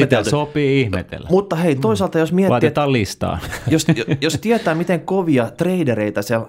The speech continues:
Speaker 1: Arkadianmäellä, niin ehkä tätä ei tarvii ihmetellä sitten, että miksei tää ollut ihan ekana agendalla sitten.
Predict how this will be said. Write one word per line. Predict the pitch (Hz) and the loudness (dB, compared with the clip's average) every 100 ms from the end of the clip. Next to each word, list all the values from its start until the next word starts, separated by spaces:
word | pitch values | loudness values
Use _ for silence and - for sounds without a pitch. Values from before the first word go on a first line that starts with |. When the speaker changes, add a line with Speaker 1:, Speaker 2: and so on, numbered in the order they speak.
| - | -4
Speaker 1:
Arkadianmäellä, | 160 156 117 104 113 123 113 | -4 -4 -4 -4 -2 -2 -2
niin | 113 | -4
ehkä | - - | -4 -4
tätä | 190 196 | -2 0
ei | 170 | 0
tarvii | 143 117 117 | 0 0 0
ihmetellä | 113 107 - 65 | 0 -2 -4 -6
sitten, | - - - | -8 -10 -6
että | 80 | -4
miksei | 113 - 117 | -4 -2 -2
tää | 113 110 | 0 -2
ollut | 113 | 0
ihan | 117 110 | 0 0
ekana | 110 101 87 | -2 -4 -6
agendalla | 90 82 78 - | -6 -8 -8 -8
sitten. | - - | -12 -18